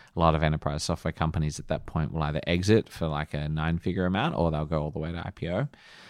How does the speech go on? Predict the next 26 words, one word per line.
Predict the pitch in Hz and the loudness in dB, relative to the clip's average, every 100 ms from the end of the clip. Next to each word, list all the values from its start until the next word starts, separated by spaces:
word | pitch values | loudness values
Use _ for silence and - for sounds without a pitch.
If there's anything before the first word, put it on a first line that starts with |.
| - _ | -20 _
So | - 95 | -2 2
you | 85 82 80 - | 4 4 4 0
reserve | 87 82 85 82 85 78 | 0 2 4 6 6 4
another, | 78 78 78 78 76 76 | 4 4 4 2 2 -2
say, | - - 73 73 82 80 - - | -4 -8 -8 -10 -12 -14 -16 -10
four | - 87 | 2 4
to | 85 | 4
six | - - 78 - | 2 -4 -4 0
million, | 82 82 117 143 | 2 4 2 2
so | 82 | -2
call | - 90 | 2 2
that | 78 - | 2 0
eight | 82 - | 0 0
million | 80 76 76 | 0 2 2
dollars | 73 73 76 | 0 -2 -4
per | - - 71 | -2 -2 0
slot. | - - 82 - - - - - - - _ | -2 -2 -2 -2 -6 -18 -20 -20 -20 -20 _
And | 90 82 | 0 2
then | 80 76 | 2 0
you | 76 | -2
have, | 78 76 71 69 - | -4 -6 -6 -6 -8
say, | - - - - - - _ | -8 -8 -10 -12 -16 -20 _
twenty-five | - 92 82 78 85 95 - - - - | -6 0 0 0 -4 -6 -8 -14 -20 -16
slots, | - - 101 131 143 - - - - - 80 | -6 -2 4 4 2 -2 -6 -10 -20 -14 -4
then | 80 73 73 | 2 2 2
you, | 69 | -2